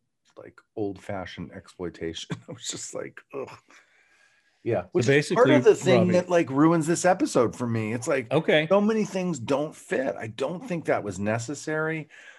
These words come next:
Speaker 1: I
Speaker 2: Okay.
Speaker 1: think the, the broadness of performances, so I'm gonna go generic for, you know, global for a
Speaker 2: Mm-hmm.
Speaker 1: minute, but, like, the performances were way too big, even,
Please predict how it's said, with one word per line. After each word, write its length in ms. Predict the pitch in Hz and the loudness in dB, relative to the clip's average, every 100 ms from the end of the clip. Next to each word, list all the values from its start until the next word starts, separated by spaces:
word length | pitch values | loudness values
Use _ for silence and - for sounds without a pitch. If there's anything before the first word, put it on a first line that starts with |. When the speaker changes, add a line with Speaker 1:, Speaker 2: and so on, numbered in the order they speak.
| _ | _
Speaker 1:
I 40 | 120 | -8
Speaker 2:
Okay. 80 | 117 | -4
Speaker 1:
think 220 | - - | -6 -4
the, 240 | 107 101 - | -2 -2 -2
the 140 | 104 | -6
broadness 800 | 82 92 101 120 127 135 139 117 | -6 -6 -4 -2 -2 -2 -6 -6
of 120 | 101 | -8
performances, 800 | - 95 - - 110 117 117 117 113 | -8 -12 -8 -6 -4 -4 -6 -8 -4
so 80 | 101 | -4
I'm 80 | 95 | -4
gonna 140 | 90 | -6
go 160 | 87 85 | -6 -8
generic 500 | 82 85 104 120 - | -8 -6 -6 -6 -10
for, 160 | - 113 | -14 -8
you 100 | 101 | -8
know, 160 | 85 82 - | -8 -12 -6
global 340 | 110 107 117 | -2 -2 -2
for 140 | 107 120 | -2 -2
a 20 | |
Speaker 2:
Mm-hmm. 60 | 117 | -4
Speaker 1:
minute, 280 | 120 - | -6 -8
but, 120 | 85 78 | -12 -10
like, 320 | 90 78 - _ _ _ _ _ | -10 -10 -16 _ _ _ _ _
the 80 | - | -12
performances 760 | - 92 - 127 151 147 156 117 | -12 -14 -12 -8 -6 -6 -6 -6
were 160 | 87 | -8
way 360 | 85 98 123 120 | -4 -4 -2 -4
too 200 | - 120 | -8 -8
big, 440 | 120 123 123 123 | -4 -4 -4 -6
even, 340 | 247 311 294 | -8 -6 -8